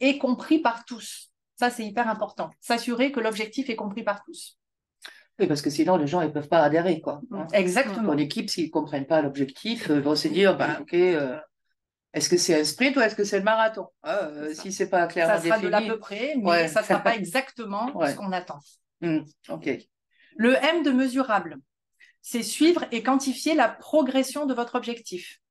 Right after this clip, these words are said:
Speaker 1: Donc, euh, il y a votre objectif et c'est nécessaire qu'il y ait des sous-objectifs et des sous-objectifs de sous-objectifs.
Speaker 2: Mhm.
Speaker 1: Ça vous permettra,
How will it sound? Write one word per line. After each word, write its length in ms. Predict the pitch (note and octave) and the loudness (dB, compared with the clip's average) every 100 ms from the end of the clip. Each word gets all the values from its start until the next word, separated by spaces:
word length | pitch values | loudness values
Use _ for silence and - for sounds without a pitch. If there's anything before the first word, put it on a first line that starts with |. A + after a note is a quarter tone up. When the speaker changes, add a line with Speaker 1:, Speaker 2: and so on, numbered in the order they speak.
| _ - _ | _ -20 _
Speaker 1:
Donc, 380 | E3+ F#3 G3 G3+ | -8 -4 -4 -4
euh, 880 | F#3+ F#3 F3+ F3 E3+ E3+ E3 D3 A#2+ | -2 0 0 0 -2 -4 -6 -6 -10
il 120 | D#3+ F#3 | -6 -2
y 80 | |
a 60 | F#3 | 0
votre 200 | F#3 - | 0 -4
objectif 580 | E3+ F#3 - D#4+ G4 A3+ | -4 -4 0 2 2 -2
et 40 | |
c'est 140 | - G3+ | -4 -4
nécessaire 520 | G3 G3+ G3+ D4 - | -4 -4 0 0 0
qu'il 180 | - G3 | -6 -4
y 80 | B3 | -2
ait 60 | |
des 120 | C4 G3 | -2 -4
sous-objectifs 960 | - E4 D#4+ A#3 G#3+ B3 - C#4 F4 | -4 0 2 0 0 -6 -4 -4 -2
et 60 | A3 | -4
des 120 | G3 | -4
sous-objectifs 800 | G3+ D#4 C#4 A#3+ A#3 - D4+ F4 | -4 -2 0 0 -2 -4 -2 -2
de 100 | A#3+ | -2
sous-objectifs. 720 | - D#4 C4+ A3+ A3 - F3+ | -4 -4 -4 -4 -6 -12 -10
Speaker 2:
Mhm. 60 | E3+ | -4
Speaker 1:
Ça 140 | D#3 | -2
vous 140 | F#3+ G3 | -2 0
permettra, 560 | G3 F#3 F3+ - D4+ | 0 0 -2 2 2